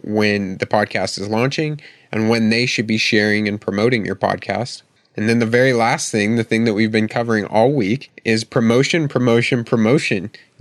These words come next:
Get it out there. Share with the world. Tell them what you've been making, what you've been working on. And hopefully you've already been doing this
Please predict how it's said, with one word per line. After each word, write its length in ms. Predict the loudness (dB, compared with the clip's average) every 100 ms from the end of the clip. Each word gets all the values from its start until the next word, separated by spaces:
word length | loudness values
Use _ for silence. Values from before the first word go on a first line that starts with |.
| -2
Get 160 | 0
it 140 | 2 0
out 260 | 0 0
there. 240 | 0 0 0
Share 360 | 0 2 4
with 180 | 4 2
the 40 | 2
world. 400 | 2 2 2 0
Tell 220 | 0 0
them 160 | 0
what 160 | 0 0
you've 160 | 0 0
been 160 | 2
making, 420 | 2 0 -2 -2
what 140 | -2 -2
you've 140 | -2
been 180 | -2 -2
working 320 | -2 -2 -6
on. 240 | -6 -6 -12 -20 -20 _
And 120 | -6
hopefully 380 | -2 0 2 2
you've 280 | 4 4 4
already 280 | 2 2 2
been 200 | 0 -2
doing 300 | 0 0 0
this 320 | -2 -4 -8